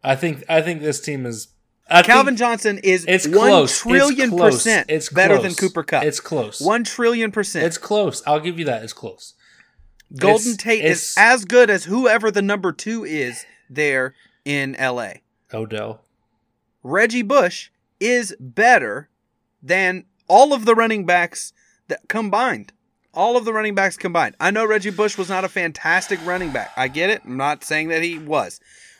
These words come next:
Speaker 2: But he is better than all of the running backs in L A right now.
Speaker 1: Maybe.
Speaker 2: So absolutely.
Speaker 1: Maybe.
Speaker 2: And, and that Lions team went eleven and five.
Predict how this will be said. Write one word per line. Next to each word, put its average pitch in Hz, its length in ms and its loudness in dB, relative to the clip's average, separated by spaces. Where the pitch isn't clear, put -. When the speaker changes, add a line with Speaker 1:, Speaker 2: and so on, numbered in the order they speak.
Speaker 2:
But 135 160 -4
he 214 140 -6
is 196 160 -2
better 190 480 0
than 147 160 -6
all 226 240 2
of 208 100 -4
the 190 120 -2
running 170 260 -4
backs 147 480 -4
in 143 380 -4
L 143 200 -2
A 135 120 0
right 120 240 -2
now. 98 260 -14
Speaker 1:
Maybe. 123 520 2
Speaker 2:
So 143 400 -4
absolutely. 160 1300 -2
Speaker 1:
Maybe. 147 260 0
Speaker 2:
And, 233 220 0
and 202 460 -2
that 226 320 2
Lions 196 420 -4
team 160 260 -8
went 156 180 -4
eleven 190 340 -4
and 170 120 -8
five. 202 420 -2